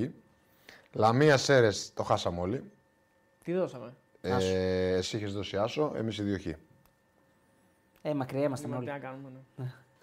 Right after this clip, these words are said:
Speaker 1: Ε, Αγρίνιο Άρης,
Speaker 3: Διπλό
Speaker 1: εγώ το
Speaker 3: είναι.
Speaker 1: χάσα, εσείς το πιάσατε.
Speaker 3: Ναι.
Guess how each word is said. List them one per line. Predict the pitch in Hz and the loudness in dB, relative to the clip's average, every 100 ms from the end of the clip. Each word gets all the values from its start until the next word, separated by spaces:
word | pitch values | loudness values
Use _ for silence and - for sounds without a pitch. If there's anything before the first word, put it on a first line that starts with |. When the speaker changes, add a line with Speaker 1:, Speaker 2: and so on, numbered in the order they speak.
| 95 92 90 92 | -2 2 2 2
Speaker 1:
Ε, | |
Αγρίνιο | 98 104 135 175 151 127 | 2 4 4 6 4 4
Άρης, | 113 104 95 - - - _ _ _ _ _ _ _ _ _ - | 4 4 0 -4 -10 -16 _ _ _ _ _ _ _ _ _ -8
Speaker 3:
Διπλό | 139 90 | -2 4
Speaker 1:
εγώ | 113 | 6
το | 127 | 6
Speaker 3:
είναι. | 104 | 4
Speaker 1:
χάσα, | 104 95 | 0 -4
εσείς | - | -6
το | - | -6
πιάσατε. | 90 92 113 131 | 0 0 0 0
Speaker 3:
Ναι. | 165 165 - - - - 127 | -2 -4 -20 -20 -20 -16 -14